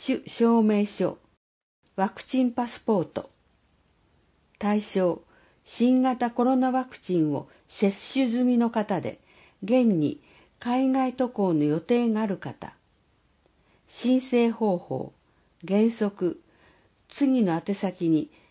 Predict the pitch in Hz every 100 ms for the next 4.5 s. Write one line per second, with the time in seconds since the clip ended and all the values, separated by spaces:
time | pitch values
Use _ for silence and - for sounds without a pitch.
0 | _ 202 254 262 269 254 254 254 247 233
1 | 170 143 143 139 123 147 - _ _ _
2 | _ _ _ _ _ _ _ _ _ _
3 | _ _ _ _ 202 247 240 240 226 214
4 | 214 175 139 139